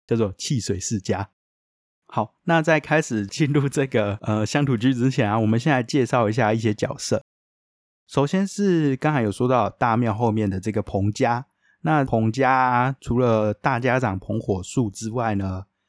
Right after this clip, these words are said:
他底下有两个儿子，这是虚构人物啊，大儿子、二儿子都是虚构的。大儿子叫做彭太义，义是那个一亿元的义，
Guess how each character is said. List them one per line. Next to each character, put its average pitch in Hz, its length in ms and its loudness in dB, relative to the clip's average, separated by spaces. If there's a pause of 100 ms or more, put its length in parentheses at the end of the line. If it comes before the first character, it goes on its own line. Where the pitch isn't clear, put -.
(260)
他 117 260 -2
底 104 240 -6
下 113 340 -2
有 104 380 -2
两 104 300 -2
个 110 100 0
儿 113 160 2
子， 127 240 -4 (480)
这 143 100 2
是 151 140 -4
虚 139 180 -6
构 131 180 2
人 107 160 -2
物 120 100 -2
啊， 95 180 -2 (260)
大 139 200 2
儿 113 100 2
子、 113 300 -2
二 123 200 2
儿 107 40 0
子 107 120 0
都 107 100 2
是 110 40 2
虚 104 200 -2
构 101 200 0
的。 - 140 -8 (260)
大 202 120 2
儿 170 100 4
子 135 120 -6
叫 139 140 2
做 139 120 2
彭 101 280 -2
太 110 260 -2 (140)
义， 113 220 -4 (560)
义 175 180 0
是 147 200 -2
那 135 120 0
个 104 300 2
一 113 100 -6
亿 143 180 -4
元 101 180 -2
的 95 100 -4
义， 123 240 -8